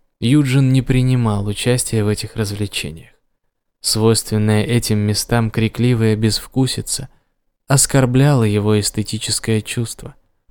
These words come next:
а кроме того, у него не хватало на это средств. На занятиях в институте студенты рассказывали ему о своих вчерашних похождениях, не жалея красок, чтобы придать им большую соблазнительность. Правда,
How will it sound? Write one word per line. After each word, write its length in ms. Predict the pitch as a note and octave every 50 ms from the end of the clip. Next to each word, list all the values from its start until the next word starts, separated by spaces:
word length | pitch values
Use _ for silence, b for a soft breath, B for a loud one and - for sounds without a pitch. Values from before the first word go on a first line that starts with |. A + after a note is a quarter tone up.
| _ _ _ _ _
а 100 | A2+ A2+
кроме 280 | - D#3 D#3+ D#3+ D3+
того, 240 | - D3+ C#3+ E3 F3+
у 40 | F3
него 200 | D#3 C3+ A#2+ C3
не 140 | C#3+ D3 C#3
хватало 500 | - - B2 A2+ - - G#2+ G#2+ A#2 B2+
на 300 | A#2 G#2+ G2+ G2 G2+ G2+
это 160 | G2+ - -
средств. 580 | - - - F#2 - - - - - - - - _ _ _ _ _ _ _ _ _ _ _ _ _ _ _ _ _ _ _ _ _ _ _ _ _
На 140 | - A2+ A2+
занятиях 580 | G#2+ A2+ C3 C#3+ E3 F3 - - D3 C3+ - -
в 80 | A#2+
институте 680 | A#2 A2+ G#2+ - - A2+ G#2+ - - D3 D3+ - A2+ G#2
студенты 500 | - - - A#2 G#2+ B2 C#3+ C#3+ C3 A#2+
рассказывали 640 | A#2 A#2 A2 - - - C#3 C#3 B2 A#2+ A#2 A#2 A2+
ему 160 | A2+ A2+ A2+
о 60 | A2 G#2+
своих 340 | - - A2 A2 A#2+ A#2
вчерашних 640 | - - - A#2 A2+ A2+ A2 - - A2+ G#2 - -
похождениях, 720 | - A2 - G#2+ G#2+ G2+ G#2 A2 A#2 A2+ G2+ G2+ A#2 A#2+ - _ _ _ _ _ _ _ _ _ _ _ _ _ _ _ -
не 220 | A2+ B2+ C#3 D3
жалея 400 | C3 C3+ C3+ B2+ B2+ C3+ C3 A#2
красок, 480 | - - A2+ B2+ C3+ B2+ - A2 G#2 -
чтобы 260 | - - A#2+ A#2 A2
придать 400 | - A#2+ A#2 B2 C3 C3+ - C#3
им 180 | B2+ A#2+ A2+
большую 480 | G#2+ A2+ A#2 C3 C#3+ C#3+ - - C3+ B2+
соблазнительность. 1040 | - - B2+ A#2+ B2 B2 A#2+ A2 A2+ C3 B2 - - F2 D#2+ - - - - - - _ _ _ _ _ _ _ _ _ _ _ _ _ _ _ _ _
Правда, 500 | _ - A#2+ A2+ G#2+ G2 G2+ A#2+ - -